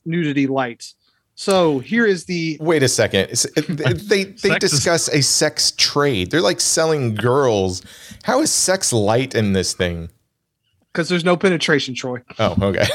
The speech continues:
Speaker 2: <laughs>
Speaker 1: Okay. <clears throat> Here's the review. And I have not read this yet. So
Speaker 2: Okay.
Speaker 1: I, I, I always like to be surprised, just like you. Um, cynical. <laughs> Uh,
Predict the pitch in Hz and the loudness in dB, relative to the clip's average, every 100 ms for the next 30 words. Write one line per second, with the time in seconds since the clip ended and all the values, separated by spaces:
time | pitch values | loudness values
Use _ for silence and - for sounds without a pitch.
0 | - 855 - 831 - - - - - - | -2 -2 -2 -4 -4 -4 -4 -4 -4 -6
1 | - - - _ _ _ _ _ - _ | -6 -8 -12 _ _ _ _ _ -20 _
2 | _ - 262 220 139 - - 240 226 220 | _ -2 0 2 -2 -2 -2 0 2 2
3 | 185 139 127 _ _ - 226 240 180 190 | 2 -2 -10 _ _ -2 2 2 2 0
4 | 175 143 107 _ _ _ _ _ _ _ | 0 -4 -8 _ _ _ _ _ _ _
5 | _ _ _ _ _ _ _ _ 185 185 | _ _ _ _ _ _ _ _ 0 2
6 | 190 214 202 175 170 139 135 - 123 123 | 2 2 2 2 0 0 -6 -6 -10 -8
7 | - 143 104 151 156 139 156 170 196 180 | -4 0 0 0 -2 0 0 2 4 2
8 | 170 - 156 156 160 156 147 139 160 - | -2 -4 -4 -2 -2 2 2 0 -4 -4
9 | 143 - 131 120 - _ _ - 143 143 | -6 -4 -4 -6 -12 _ _ -4 0 0
10 | 139 139 - _ - - 208 262 277 285 | -2 -6 -20 _ -8 0 4 4 4 4
11 | 302 285 _ _ _ _ _ _ _ - | 2 -2 _ _ _ _ _ _ _ -4
12 | 156 | -2